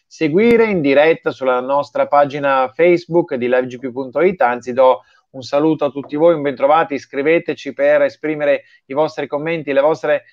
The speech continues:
considerazioni nel corso della diretta. Siamo ovviamente anche sul canale YouTube di live G P punto it e poi ovviamente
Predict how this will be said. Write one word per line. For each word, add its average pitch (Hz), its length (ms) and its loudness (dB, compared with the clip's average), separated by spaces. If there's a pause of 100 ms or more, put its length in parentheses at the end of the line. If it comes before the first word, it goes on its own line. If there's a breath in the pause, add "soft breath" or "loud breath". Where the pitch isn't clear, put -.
(140 soft breath)
considerazioni 175 840 0
nel 156 220 -6
corso 180 420 0
della 175 540 2
diretta. 202 720 -2 (160)
Siamo 160 480 0
ovviamente 147 520 -4
anche 147 220 -6
sul 127 180 -14
canale 160 300 -6
YouTube 156 520 -2
di 147 260 -4 (220 soft breath)
live 165 240 0
G 160 120 -4
P 175 120 2
punto 214 300 0
it 143 340 -2
e 208 160 -2
poi 113 420 0
ovviamente 139 720 -2